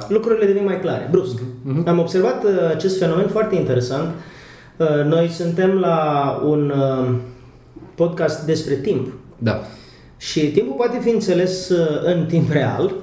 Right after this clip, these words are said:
Speaker 2: <laughs>
Speaker 1: adică aici și acum, ce se întâmplă, cum gestionezi, cum ești productiv,
Speaker 2: Sigur.
Speaker 1: dar poate fi înțeles într-o perspectivă foarte largă. Și când privim,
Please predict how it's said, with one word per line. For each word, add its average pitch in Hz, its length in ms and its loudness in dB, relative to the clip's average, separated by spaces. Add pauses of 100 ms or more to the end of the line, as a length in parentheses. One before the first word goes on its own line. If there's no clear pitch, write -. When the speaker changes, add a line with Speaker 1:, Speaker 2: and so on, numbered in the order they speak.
(200)
Speaker 2:
<laughs> 135 360 2
Speaker 1:
adică 147 280 2
aici 165 260 2
și - 140 -6
acum, 185 360 0
ce 165 220 -2
se - 100 -8
întâmplă, 185 340 0
cum 165 200 0
gestionezi, 139 480 0
cum 175 120 -2
ești 139 160 -2
productiv, 180 240 2
Speaker 2:
Sigur. - 220 0 (160)
Speaker 1:
dar 175 120 -4
poate 240 220 0
fi 247 100 0
înțeles 226 300 2
într-o 196 160 0
perspectivă 180 480 0
foarte 120 340 -4
largă. - 420 -4 (880)
Și - 120 -10
când 202 160 2
privim, 226 280 0